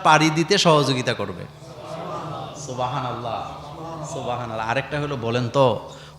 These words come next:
অসুস্থ গরু কুরবানি দেওয়া, এটা কি রুচিতে বাধার কথা না? আচ্ছা, ফাঁক দিয়ে আরেকটা কথা বলে দিই, যারা গাই গরু কুরবানি দেন,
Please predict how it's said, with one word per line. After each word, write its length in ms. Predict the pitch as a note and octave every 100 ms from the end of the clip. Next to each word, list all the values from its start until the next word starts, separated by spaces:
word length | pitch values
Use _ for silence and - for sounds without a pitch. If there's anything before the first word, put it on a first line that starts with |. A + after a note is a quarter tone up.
| -
অসুস্থ 500 | A#2+ - G3 - -
গরু 360 | F3 D3+ D3+
কুরবানি 520 | D3 D3+ D3 D3 C#3+ C3+
দেওয়া, 380 | B2+ B2+ A#2+ A#2+
এটা 220 | C#3+ B2+ C#3
কি 160 | D3
রুচিতে 480 | A#2 C3 C3+ D3 D#3
বাধার 320 | B2 B2 B2+
কথা 260 | C3+ C#3 C#3+
না? 100 | B2+ - - F#3 - -
আচ্ছা, 160 | C3+ C3+ -
ফাঁক 180 | D3 C3+ C3
দিয়ে 140 | C#3+
আরেকটা 360 | B2+ B2+ - C3+
কথা 220 | C3+ C3
বলে 220 | A#2+ A2+ G#2
দিই, 160 | G#2+
যারা 280 | A2 C#3 D#3+
গাই 480 | C#3+ A#2 C#3+ C#3+ C#3+
গরু 300 | C3 D3+ F3
কুরবানি 480 | F3 F3 D3 C#3+ C#3
দেন, 220 | A#2